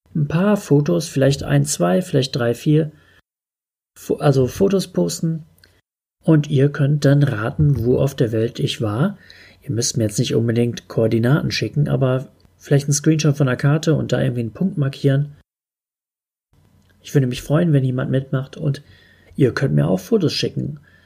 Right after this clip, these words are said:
Also schickt mir gerne Fotos von irgendwelchen Orten, wo man die Chance vielleicht noch hat, es zu erraten. Es muss jetzt nicht gleich unbedingt immer der Kölner Domdorf sein, dass es so einfach ist.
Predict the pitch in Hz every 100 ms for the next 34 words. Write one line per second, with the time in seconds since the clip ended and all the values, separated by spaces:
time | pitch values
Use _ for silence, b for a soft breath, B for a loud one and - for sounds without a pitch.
0 | b b 165 170 147 185 185 147 135 180
1 | 175 - 165 175 170 - 135 123 117 123
2 | - 160 170 151 143 - 143 170 160 139
3 | 127 117 113 - 143 196 185 135 135 -
4 | 131 135 135 127 - 135 113 117 127 143
5 | 135 b b b b b b b b 143
6 | 143 160 135 - 139 127 120 139 143 135
7 | 139 127 117 110 131 117 107 156 180 139
8 | 135 143 135 131 120 139 127 - 127 123
9 | 180 180 147 151 147